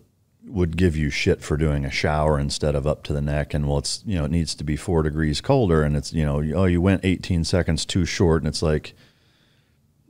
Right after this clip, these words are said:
like they get, people get so far in the weeds, whether it's, you know, technical lifts with CrossFit shit or cold plunges or nutrition and fucking counting macros or whatever. You know, to me, it's like,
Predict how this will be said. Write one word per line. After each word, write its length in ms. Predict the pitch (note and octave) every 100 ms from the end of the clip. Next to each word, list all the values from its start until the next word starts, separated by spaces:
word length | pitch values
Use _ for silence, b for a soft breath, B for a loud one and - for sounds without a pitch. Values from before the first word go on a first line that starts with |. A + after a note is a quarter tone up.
| - - - _ - -
like 220 | F#2+ E2+ -
they 120 | E2
get, 260 | F2+ F2+ F2
people 220 | C3 G2+
get 140 | F2
so 220 | - G2+
far 300 | F2+ G2+ F#2+
in 80 | E2
the 80 | D2
weeds, 320 | D#2+ D#2+ D2+
whether 280 | D2 D2+ C#2+
it's, 280 | C2+ - -
you 120 | - E2
know, 220 | B1+ C2 - _ _ _ _ _ - _ _
technical 480 | - G2 G2 F2+ D#2+
lifts 300 | F2 E2 -
with 140 | -
CrossFit 480 | - F#2 E2 - E2+
shit 260 | - D#2+ C#2+
or 100 | C2
cold 300 | - E2+ C#2
plunges 400 | D2+ D2 C#2+ C2+
or 80 | C2
nutrition 540 | C2 - E2+ - D2+
and 100 | C2
fucking 280 | D#2 - C#2
counting 320 | - E2 C#2+
macros 500 | D2+ D2+ D2 D2+ C#2+
or 60 | C#2
whatever. 200 | D2+ D#2
You 80 |
know, 100 | C#2+
to 140 | C2+ G2+
me, 120 | G2+
it's 160 | C#2+ D2
like, 300 | C#2 C2